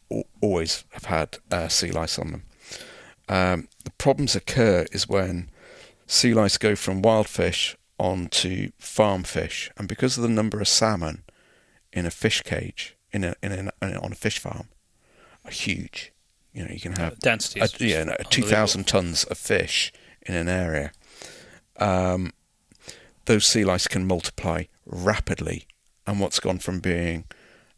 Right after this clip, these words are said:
Speaker 1: uh, background level, natural, natural, naturally occurring background level, you can get these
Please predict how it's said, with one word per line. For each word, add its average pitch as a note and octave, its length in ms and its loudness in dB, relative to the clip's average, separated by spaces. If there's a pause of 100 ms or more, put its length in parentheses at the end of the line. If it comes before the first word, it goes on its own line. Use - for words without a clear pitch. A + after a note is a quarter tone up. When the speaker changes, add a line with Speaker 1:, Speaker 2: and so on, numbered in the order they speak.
Speaker 1:
uh, F2 160 -2
background - 500 -2
level, D#2+ 320 -2
natural, F#2 460 -4 (260)
natural, - 400 -4 (300)
naturally G2 320 -6
occurring G2 260 -4
background - 420 -8
level, - 280 -8
you - 120 -14
can G2+ 100 -12
get G#2 180 -8 (220)
these - 200 -6